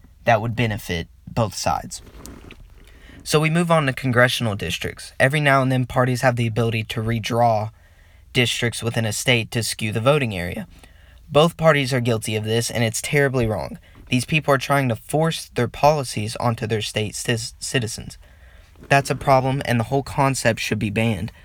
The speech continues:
If necessary, I think a third party should jump in and fix up the lines if it needs to be done. But when you're redrawing those lines, those people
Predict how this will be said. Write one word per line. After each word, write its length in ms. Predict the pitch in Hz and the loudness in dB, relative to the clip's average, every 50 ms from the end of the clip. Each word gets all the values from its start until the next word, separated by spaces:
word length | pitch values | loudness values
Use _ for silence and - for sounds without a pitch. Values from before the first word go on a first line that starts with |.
| - - - - - - - - - - - - - - - - | -20 -18 -16 -14 -14 -14 -14 -14 -16 -18 -18 -18 -18 -18 -8 0
If 200 | - 165 165 - | 0 0 2 2
necessary, 640 | 147 120 123 131 - - 151 - - 165 160 156 147 | 0 0 0 0 -2 -4 -4 -2 0 0 0 2 0
I 100 | 120 117 | 0 0
think 260 | 117 - 135 131 - | 0 0 -2 -2 -2
a 220 | 90 104 113 107 110 | -2 -2 -2 -2 -4
third 360 | - - 135 131 131 123 - | -2 -2 0 0 0 -2 -4
party 480 | - - - 110 110 120 135 139 143 143 | -2 0 0 0 2 0 -2 -4 -6 -8
should 240 | - - - 143 139 | -10 -6 -6 -4 -2
jump 280 | 127 139 139 139 131 - | 0 0 0 0 0 -2
in 260 | 139 135 147 151 151 - - - - - - - - - - - _ - | -2 0 -2 -2 -6 -10 -18 -20 -20 -20 -20 -20 -20 -20 -20 -20 _ -2
and 500 | - 120 113 110 107 104 104 98 - - - _ - - - | 0 0 2 2 0 -2 -4 -6 -8 -10 -14 _ -20 -20 -20
fix 340 | - - - 143 135 - - | -20 -6 -2 -2 -2 0 2
up 140 | 143 131 - | 0 0 2
the 120 | - 117 | -2 -2
lines 440 | 104 110 104 113 120 117 120 120 - | -2 0 0 0 0 0 0 -2 -4
if 180 | 104 107 - - | -6 -6 -6 -6
it 140 | 87 - - | -8 -8 -8
needs 360 | - 101 120 120 120 117 - - | -6 -4 -2 -2 -2 -2 -4 -4
to 100 | 127 117 | -4 -4
be 160 | - 110 101 | -4 -4 -2
done. 420 | 92 98 98 113 127 151 160 156 - - - - - - - - - - - - - - - - - - - - - - - | -2 0 0 2 0 0 -2 -6 -10 -18 -20 -20 -20 -20 -20 -20 -20 -20 -20 -20 -20 -20 -20 -20 -20 -20 -20 -20 -20 -16 -2
But 140 | - 156 156 | 0 0 0
when 160 | 139 160 160 | 2 0 0
you're 100 | 151 151 | -2 -2
redrawing 540 | 139 156 202 214 165 139 156 165 185 190 160 | -2 -2 -4 -4 -2 2 2 4 4 4 2
those 200 | 131 120 110 117 | 0 0 -2 -2
lines, 640 | 117 117 143 185 170 117 107 107 107 123 - - - - - | -2 0 0 0 0 0 -2 -2 -4 -4 -6 -8 -14 -14 -4
those 280 | - 143 151 147 135 - | -2 0 0 0 -2 -6
people 560 | - - 185 202 185 - 135 123 120 131 131 | -6 -6 -4 -4 -4 -2 -2 -2 -2 -2 -6